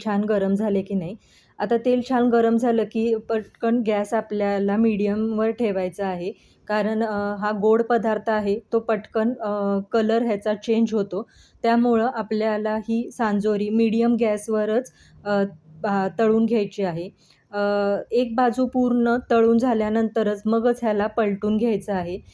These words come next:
इथं बघू शकता, एक खालची बाजू पूर्ण तळून झालेली आहे, मगच आपण ह्याला पलट केलेलं आहे. मस्त अशी आपली इथं सांजोरी छान अशी फुलली गेलेली आहे.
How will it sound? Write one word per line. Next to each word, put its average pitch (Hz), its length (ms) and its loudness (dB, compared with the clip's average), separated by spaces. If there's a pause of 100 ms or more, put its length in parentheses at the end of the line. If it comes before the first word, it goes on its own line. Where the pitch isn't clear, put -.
(220)
इथं 214 200 -2
बघू 233 220 2
शकता, 233 300 -2
एक 214 220 -2
खालची 208 320 -2
बाजू 220 340 0
पूर्ण 233 480 2
तळून 220 280 2
झालेली 214 400 0
आहे, 202 280 -2 (340)
मगच 233 320 2
आपण 226 300 2
ह्याला 214 240 0
पलट 220 340 -2
केलेलं 202 460 0
आहे. 170 280 -6 (1800)
मस्त 240 280 -2
अशी 247 260 2
आपली 220 320 0
इथं 220 160 -2
सांजोरी 208 600 0 (340)
छान 240 260 2
अशी 233 220 0
फुलली 220 400 2
गेलेली 214 400 0
आहे. 185 320 -2